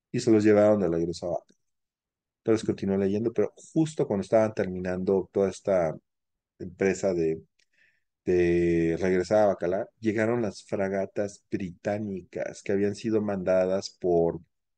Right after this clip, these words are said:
el comandante naval de Jamaica para proteger esta región. Todavía esos barcos alcanzaron a cañonear las piraguas de la retaguardia de Baca-, de la Armada de Bacalar,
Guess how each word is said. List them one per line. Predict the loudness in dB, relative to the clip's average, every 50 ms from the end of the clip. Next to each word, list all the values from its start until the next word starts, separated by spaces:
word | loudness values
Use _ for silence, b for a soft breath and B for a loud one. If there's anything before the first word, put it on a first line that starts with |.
| _ _ -8
el | -6 -6 -6 -4
comandante | -4 -4 -2 -2 -2 -2 0 0 0 0 -4 _ _ -6 -4 -2
naval | 0 0 2 2 0 0 0
de | 0 0 0 -2 -4
Jamaica | -6 -4 -2 -2 -2 -2 -4 -6 -6
para | -4 -2 -2 -2 -2 -4
proteger | -4 -4 -4 -4 -2 -2 -2 -2 -4 -4 0 2 2 4 4 4 2
esta | 0 -2 -4 -6 -6 -6
región. | -6 -8 -12 -14 -16 -16 -16 -16 -16 -18 _ _ _ _ _ _ _ _ _ _ _ 0
Todavía | 0 0 0 0 0 4 6 6 6 6 4 2
esos | 2 0 -2 -2 0 0
barcos | 2 2 2 2 0 -4 -6 -6 -6 -6 -10 -14 -20 -10 -6
alcanzaron | -4 -4 -4 -4 -6 -6 -4 -4 -4 -2 -4 -4
a | -8 -6
cañonear | _ 0 0 0 0 0 -2 -2 -2 -2 -2 -2 -2 -2
las | -2 -6 -8 -10 _ _ _ _ _
piraguas | -2 0 2 2 2 2 2 0 0
de | -2 -2
la | -2 -2
retaguardia | -4 -4 -6 -4 -2 0 0 2 0 0 0 -2 -2 -2
de | -2
Baca-, | -4 -6 -6 _ -8 -8
de | -6 -4 -4 -4 -6 -6 -6 -6 -6
la | -6 -6
Armada | -6 -6 -6 -6 -6 -4 -4
de | -4
Bacalar, | -4 -4 -4 -4 -4 -4 -4